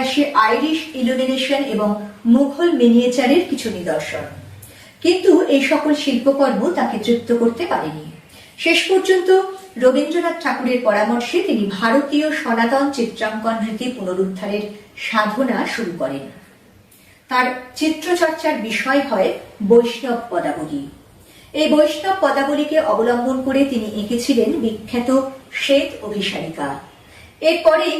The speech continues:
কৃষ্ণলীলা সিরিজের ছবিগুলি তাকে বিশেষ খ্যাতি এনে দিয়েছিল। বলা হয় যে এই কৃষ্ণলীলা সিরিজের ছবিগুলির মাধ্যমেই আধুনিক ভারতীয় চিত্রকলার জয়যাত্রা শুরু হয়।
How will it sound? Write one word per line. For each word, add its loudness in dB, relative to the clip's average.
কৃষ্ণলীলা -2
সিরিজের -4
ছবিগুলি -2
তাকে -4
বিশেষ 0
খ্যাতি -2
এনে -4
দিয়েছিল। -10
বলা 6
হয় 2
যে 2
এই -2
কৃষ্ণলীলা 0
সিরিজের 0
ছবিগুলির -2
মাধ্যমেই -4
আধুনিক 0
ভারতীয় 0
চিত্রকলার -2
জয়যাত্রা -2
শুরু -6
হয়। -12